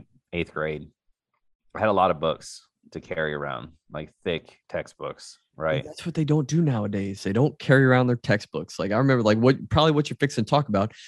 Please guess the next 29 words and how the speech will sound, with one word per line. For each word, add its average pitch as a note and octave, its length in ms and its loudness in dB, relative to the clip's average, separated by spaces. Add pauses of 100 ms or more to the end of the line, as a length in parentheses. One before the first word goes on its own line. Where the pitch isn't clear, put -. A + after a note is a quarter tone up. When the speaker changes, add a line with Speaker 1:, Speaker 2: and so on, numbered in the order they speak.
(160)
Speaker 2:
You F#3+ 60 -2
probably D#3 200 4
had A2+ 140 2 (180)
fifteen D3+ 380 2
textbooks A#2 480 -2
in A2 80 0
your G#2+ 80 0
backpack, G#2+ 440 2
weighed A2+ 140 2
a G2+ 60 2
hundred B2+ 260 0
pounds. A#2 560 -2 (100)
Speaker 1:
Hold G#2+ 180 -8
on. E2+ 140 -16
Let - 120 -18
me, B2 260 -8
let A2+ 100 -6
me C3+ 120 -4
grab, B2 280 2 (160)
uh, G#2+ 180 2 (100)
a G#2 160 0
textbook - 440 -4
real C#2+ 140 -8
quick. D2+ 220 -10 (260)
Speaker 2:
All G#2+ 100 0
right. G2 220 0 (880)
All - 60 2
right. A2 260 2
Speaker 1:
This, E3+ 420 -8